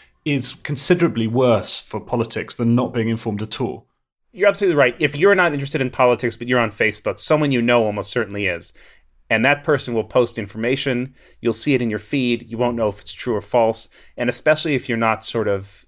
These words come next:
Speaker 2: a discerning news consumer, that's one way it seems to me that false information could easily spread.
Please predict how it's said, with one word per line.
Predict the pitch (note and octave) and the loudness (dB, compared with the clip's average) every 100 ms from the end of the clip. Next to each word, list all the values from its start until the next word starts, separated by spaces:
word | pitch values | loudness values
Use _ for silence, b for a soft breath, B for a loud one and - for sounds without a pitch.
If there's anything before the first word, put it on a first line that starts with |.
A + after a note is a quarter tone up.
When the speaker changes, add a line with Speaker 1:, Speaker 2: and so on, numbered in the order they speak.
| - | -4
Speaker 2:
a | A#2 | -2
discerning | A2+ - B2+ A2+ | -2 -2 0 2
news | B2 C#3+ | 2 0
consumer, | C#3+ B2 A2 G2 F#2+ - b b | -2 -8 -6 -6 -6 -8 b b
that's | B2+ B2+ - | 2 2 2
one | C3 C#3+ | 2 2
way | A2+ | 2
it | F#2+ | 0
seems | - A#2 - | -2 -4 -6
to | A2+ | -8
me | G2 | -6
that | G2 | -6
false | - A2 - | 0 0 0
information | G#2+ A2 G#2+ G2 G2 | -8 -6 -6 -6 -12
could | - | -8
easily | F#2 A2+ G2 | -6 -6 -8
spread. | F#2+ - G2+ E2+ E2 | -12 -6 -4 -4 -6